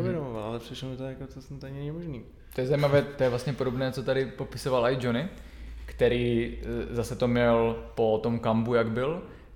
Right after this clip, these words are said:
Speaker 2: A jsou právě různé cesty, jo, že vlastně ti něco otevře vlastně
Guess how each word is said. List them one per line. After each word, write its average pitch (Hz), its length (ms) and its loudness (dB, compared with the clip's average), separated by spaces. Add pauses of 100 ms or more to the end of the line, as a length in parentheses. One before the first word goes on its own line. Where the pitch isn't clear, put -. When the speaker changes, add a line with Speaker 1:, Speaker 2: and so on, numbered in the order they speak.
Speaker 2:
A 107 1040 4
jsou 156 220 0
právě 151 360 8
různé 151 300 4
cesty, 170 480 -2 (120)
jo, 127 160 2
že 135 140 -4
vlastně 120 320 -4
ti 127 120 -4
něco 123 300 0
otevře 123 400 0
vlastně 120 520 0